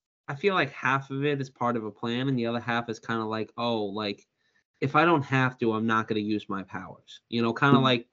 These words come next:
Speaker 1: h-, how we've seen with some Jedi, a Force beings,
Speaker 2: Yeah.
Speaker 1: mainly being, like, Kanan Jarrus, obviously hiding his identity. But if he didn't have to, he still wouldn't try to use his Jedi powers. So it's like, maybe for her, uh, I mean, again, she was pretty,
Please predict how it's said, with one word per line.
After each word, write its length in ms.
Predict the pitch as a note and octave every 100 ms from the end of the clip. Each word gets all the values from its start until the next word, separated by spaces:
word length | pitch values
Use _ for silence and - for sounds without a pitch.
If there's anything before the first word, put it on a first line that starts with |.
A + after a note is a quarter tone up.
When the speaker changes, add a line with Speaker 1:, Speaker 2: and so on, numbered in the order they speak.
| _ _ -
Speaker 1:
h-, 180 | A2+ A2
how 120 | A#2
we've 220 | A2+ A#2 -
seen 240 | A#2+ A#2
with 140 | A2
some 160 | - A2
Jedi, 360 | A2 G#2+ G#2 G2+
a 40 |
Force 280 | - G#2+ G#2
beings, 380 | - A2 G#2 G2+
Speaker 2:
Yeah. 80 | G#2+
Speaker 1:
mainly 260 | A2 A2
being, 220 | G#2+ G#2+ G#2+
like, 160 | G2+
Kanan 340 | - A2 G#2+ G#2
Jarrus, 420 | G#2 G#2 G#2 -
obviously 420 | G2 G#2 - G2 G2+
hiding 240 | G#2+ G#2+
his 120 | G#2 G2+
identity. 540 | F#2 G#2+ B2 A2 G#2 - - - -
But 100 | C3+
if 80 | C#3
he 120 | G3 G3+
didn't 200 | C3+ A2
have 280 | D#3 F#3+ -
to, 160 | A#2
he 140 | A#2 B2
still 260 | - C3+
wouldn't 260 | A#2 B2 -
try 160 | A#2+ A2+
to 80 |
use 260 | G#2+ A#2 A2+
his 120 | A2
Jedi 360 | - G#2 G2 F#2
powers. 460 | C#3+ C#3 - - - _ - _ -
So 180 | C#3 C3+
it's 120 | C3+
like, 160 | C3
maybe 240 | C3+ C#3+ C#3+
for 180 | C#3 A2+
her, 440 | D3+ D3+ C#3 C#3 _ _ _ _ -
uh, 240 | A#2+ A#2
I 80 | B2
mean, 180 | B2+ B2
again, 200 | B2+ B2
she 100 | -
was 140 | C3 -
pretty, 320 | E3+ C3+